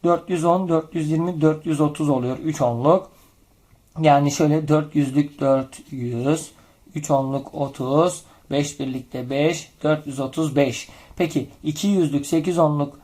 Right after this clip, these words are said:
ve dört birlikten oluşan sayıda iki yüz seksen dört. Topluyoruz. Beş, dört daha dokuz.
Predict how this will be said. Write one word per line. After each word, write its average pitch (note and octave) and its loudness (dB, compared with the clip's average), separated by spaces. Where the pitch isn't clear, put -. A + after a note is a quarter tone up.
ve D3 4
dört E3 2
birlikten C#3 -4
oluşan C3+ 0
sayıda B2+ -6
iki B2+ -12
yüz B2+ -10
seksen - -10
dört. D3+ 6
Topluyoruz. F#3+ -2
Beş, G#3 -4
dört G#3+ -6
daha G3 0
dokuz. F#3+ -2